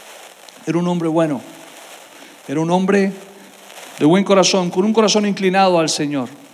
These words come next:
Mas no era, no era judío. Este hombre cuenta la historia que oraba, y en un momento de oración él tuvo una visión en donde se le aparece un ángel,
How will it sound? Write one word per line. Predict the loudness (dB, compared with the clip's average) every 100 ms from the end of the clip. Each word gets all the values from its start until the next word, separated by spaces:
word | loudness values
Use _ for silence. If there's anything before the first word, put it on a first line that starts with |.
| -20 _ _ _ _ _ _ _ _ _
Mas | -6 -4
no | -2 0
era, | 0 0 -2 -4 -16 -20 -20 _ _ _ _ _ _ _ _ _ _ _ _ _ _ _
no | -6 -4
era | -4
judío. | -4 -2 -4 -6 -20 -20 _ _ _ _ _ _ _ -20 -20 -20 -12
Este | -8 2 4
hombre | 6 6 4 2 0 -10 -20 -20 -20 _ _ _ _ _ _ _ -10
cuenta | 0 0 0
la | 0
historia | 2 2 4
que | 2
oraba, | 4 4 4 0 -6
y | 0 2
en |
un | 4
momento | 2 2 2 2
de | 2
oración | 2 0 0 0 0
él | 0
tuvo | 2 2 4
una | 2 2
visión | 0 -2 -2 -2
en | -2
donde | -2 -2
se | -2
le | -2
aparece | 0 2 0 0
un | 0
ángel, | 0 -2 -4 -8